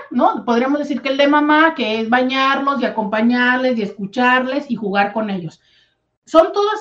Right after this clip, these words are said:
estas. Entonces, mantén en la mente la idea de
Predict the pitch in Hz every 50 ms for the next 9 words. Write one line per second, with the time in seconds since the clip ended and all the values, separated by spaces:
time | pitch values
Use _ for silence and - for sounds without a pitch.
0 | 480 480 - - 226 - - - 240 233 302 302 311 330 320 - - - - 254
1 | 254 254 262 262 254 254 302 320 330 339 381 403 415 403 403 392 392 381 381 381
2 | 381 381 349 - 247 233 285 277 254 - - _ _ _ _ _ - 240 226 226
3 | 226 220 214 226 233 247 247 254 262 254 233 233 226 226 226 226 226 -